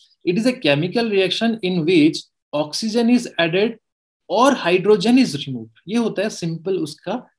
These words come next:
डेफिनेशन, वो हमारे लोअर क्लास में पढ़ाया गया। तो इसको हम लोग थोड़ा सा एक एग्जांपल लेते हैं। For an example, अगर हम एच एन ओ टू प्लस ओ टू को रिएक्ट करवाएंगे तो ये बनेगा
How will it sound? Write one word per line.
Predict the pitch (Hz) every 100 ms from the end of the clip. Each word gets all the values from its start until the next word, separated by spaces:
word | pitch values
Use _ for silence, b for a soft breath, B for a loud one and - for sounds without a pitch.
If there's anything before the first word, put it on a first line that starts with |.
| -
डेफिनेशन, | 139 165 160 151 123 - 113 _ _ _ 190
वो |
हमारे | 196 196 190
लोअर | 196 165 165
क्लास | 156 143
में | 202 190
पढ़ाया | 135 127
गया। | 117 110 b b b b _ -
तो | 208 -
इसको | 202 - 240
हम | 240
लोग | 240 247 -
थोड़ा | 190 202
सा | 208
एक | 214 214
एग्जांपल | 165 135 160 175 175
लेते | 156 139 139
हैं। | 262 269
For | 156 151
an | 156 147
example, | 135 165 147 170 240 _ _ -
अगर | 160 190
हम | 190 - - -
एच | 196 240 240 - -
एन | 180 190 208 214 - _ _ _ _ _ _ _ -
ओ | 180 185
टू | 185 - _ 247 240 139 - - _ -
प्लस | 208 233 -
ओ | 175 165
टू | 165 196 123 - _ _ _ _ _ _ -
को | 202
रिएक्ट | 165 185 180
करवाएंगे | 175 156 175 185 147 147 147 _ _ -
तो |
ये | 156 165 233
बनेगा | 196 175 170